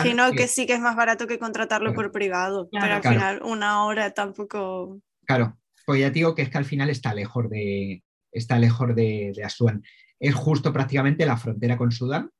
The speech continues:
Speaker 3: Mm.
Speaker 2: ¿vale? Porque Asuán es la última ciudad que hay grande de Egipto y Abu Simbel está como en un piquito ahí abajo,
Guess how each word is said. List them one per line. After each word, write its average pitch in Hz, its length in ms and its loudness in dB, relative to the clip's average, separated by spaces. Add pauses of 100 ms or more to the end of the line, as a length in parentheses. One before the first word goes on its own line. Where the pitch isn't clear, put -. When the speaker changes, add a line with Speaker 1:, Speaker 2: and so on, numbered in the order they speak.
Speaker 3:
Mm. 202 260 -6
Speaker 2:
¿vale? 120 400 -2
Porque 117 360 2
Asuán 131 400 0
es 135 60 4
la 131 120 4
última 127 380 2
ciudad 127 400 0
que 127 180 -2
hay 123 320 2
grande 127 360 0
de 127 60 -2
Egipto 160 380 -6
y 170 100 2
Abu 120 160 4
Simbel 131 320 0
está 135 280 -2
como 143 140 0
en 123 80 4
un 131 120 2
piquito 127 360 0
ahí 127 140 2
abajo, 139 540 -2